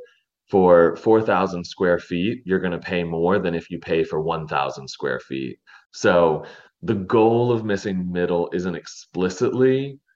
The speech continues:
to create affordable housing, but we know that all Missing Middle housing is more affordable than the single family detached alternative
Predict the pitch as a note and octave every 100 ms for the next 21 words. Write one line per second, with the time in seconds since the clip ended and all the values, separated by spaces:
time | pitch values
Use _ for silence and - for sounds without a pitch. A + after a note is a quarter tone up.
0 | _ _ - G#2+ G2 F#2+ F#2 F#2 F2 E2+
1 | - - G2 F2+ E2+ F2 - - F2+ -
2 | F#2 F2+ D#2+ E2 E2 E2 F2 A2 A2 A#2
3 | A#2+ - _ - A2 G2+ G2 F#2+ G2 A#2+
4 | A#2 F#2+ F2 F2 F2+ E2+ - _ - F#2
5 | F#2+ G2 F#2+ F#2 G2+ F2 E2+ F2 E2+ E2+
6 | E2+ F2 F2 E2+ E2+ - B2+ B2 A#2 G#2
7 | G2+ F#2 - - F2+ F#2 G2 A#2 A#2 F#2+
8 | F2 F2 - F#2 F2+ E2+ - E2+ E2 E2
9 | D#2+ D#2+ D#2+ - D#2+ D#2+ - - - D#2+
10 | - F2+ E2+ F#2+ A#2 A#2+